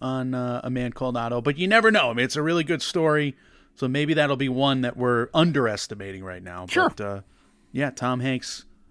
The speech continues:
Speaker 1: I mean, we've been kinda wanting a comeback, an Oscars comeback from him
Speaker 2: I
Speaker 1: for a
Speaker 2: would
Speaker 1: while
Speaker 2: love
Speaker 1: as
Speaker 2: it.
Speaker 1: well.
Speaker 2: Yeah,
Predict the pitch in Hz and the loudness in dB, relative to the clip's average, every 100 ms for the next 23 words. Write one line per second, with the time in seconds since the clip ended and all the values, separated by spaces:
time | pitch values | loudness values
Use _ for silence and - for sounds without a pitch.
0 | _ 180 208 240 269 220 - 311 359 120 | _ -4 2 2 2 -4 -2 0 0 0
1 | 151 196 202 135 - 160 156 127 117 110 | 2 2 2 -4 -4 -4 -2 0 0 0
2 | - 113 151 - 135 - 123 110 110 104 | -4 0 0 0 -6 -6 -6 -4 -6 -8
3 | - - - 440 349 180 196 392 285 226 | -4 6 8 8 8 8 8 6 6 4
4 | - | 4